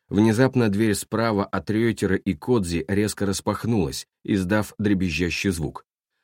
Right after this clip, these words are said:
Мальчики испугались так, что их сердца чуть было не остановились. Они отбежали от источника звука на несколько шагов,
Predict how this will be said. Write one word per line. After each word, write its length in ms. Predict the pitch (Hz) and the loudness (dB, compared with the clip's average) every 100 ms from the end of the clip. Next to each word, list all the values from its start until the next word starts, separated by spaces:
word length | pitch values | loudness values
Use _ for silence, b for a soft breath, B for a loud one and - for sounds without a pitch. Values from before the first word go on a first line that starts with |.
| - | -2
Мальчики 500 | 113 135 135 131 127 | 2 2 2 -2 -2
испугались 560 | - 131 120 113 101 | -2 -2 0 0 0
так, 240 | - 127 127 | -2 -4 -4
что 180 | - 107 | -2 0
их 160 | 104 | 0
сердца 520 | - 104 92 - 123 | -2 -4 -4 -4 -2
чуть 240 | 95 101 92 | -2 -2 -2
было 240 | 90 98 | 0 2
не 140 | 98 98 | 2 0
остановились. 760 | - 104 104 87 60 - - _ _ _ _ _ - | 0 0 0 -2 -4 -10 -16 _ _ _ _ _ 0
Они 200 | 101 120 | 2 4
отбежали 460 | 113 120 113 131 | 4 2 4 4
от 140 | 120 110 | 4 0
источника 560 | - 117 - 101 104 | -2 -2 0 -2 0
звука 340 | 92 107 120 104 | -2 -2 -2 0
на 100 | 90 | 2
несколько 400 | 92 - 92 98 | 0 -2 -4 -4
шагов, 460 | 113 110 85 - | -4 0 -2 -2